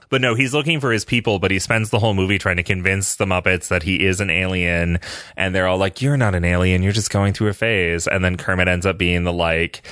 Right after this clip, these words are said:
super supportive father who's like, "I don't really know if you're an alien, and I don't know if I believe you, but we're family, and so I'm gonna support you and, like, be a good patriarch, and we love you no matter what." And then the aliens show up, and they're all wearing, like, silver lame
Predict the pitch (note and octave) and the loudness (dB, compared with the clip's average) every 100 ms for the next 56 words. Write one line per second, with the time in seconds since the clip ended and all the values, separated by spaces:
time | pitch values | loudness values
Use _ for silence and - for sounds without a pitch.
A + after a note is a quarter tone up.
0 | - - - A2 A2+ A2+ A#2 G#2 - G2 | -18 -6 -2 0 0 0 0 0 0 0
1 | F#2 F#2+ - G2 F#2+ - D3+ E3+ F3 D3 | 0 -2 0 -2 -2 -4 -2 0 -2 -2
2 | C3+ B2+ C3 A#2 A#2 G#2 G#2+ G#2 G2+ G2 | -2 0 0 0 0 0 0 2 2 0
3 | G2 A2 A#2 A2+ A2 F#2 F#2+ F2+ F#2 F#2+ | 0 0 0 0 0 2 0 0 0 0
4 | F#2 E2+ E2+ E2+ E2+ - - - - C3+ | 2 0 0 0 -2 -2 -16 -14 -2 0
5 | C#3+ - A#2+ A2 F#2+ F2 E2+ G#2 A2 A#2+ | 0 0 0 0 0 0 0 0 2 2
6 | G2+ G#2 - G#2+ F#2+ G2 F2+ F2 F2 E2+ | 2 0 0 0 0 0 2 0 0 -2
7 | - G2 F#2+ G2 F#2+ G2 - F#2 F2 E2 | 0 0 2 -2 0 -2 0 -2 0 -2
8 | - F2 E2 G2+ G2+ F#2+ F#2 F2+ E2+ E2+ | -2 -4 -2 0 2 2 2 0 0 0
9 | E2 E2 D#2+ D2 - - - - - A2 | 0 0 0 -2 -6 -20 -18 -18 -8 -2
10 | A2 G#2 G#2+ D#3+ F3 B2+ A2 B2+ G#2+ G2 | 0 0 0 0 0 0 -2 0 2 2
11 | F#2 G2 F#2 F2+ G#2 B2+ C3 G#2+ G#2 G2 | 0 -2 -2 0 0 0 2 2 2 2
12 | E2+ D#2+ - A#2 C3 E3 E3+ | 0 -2 -4 0 0 0 0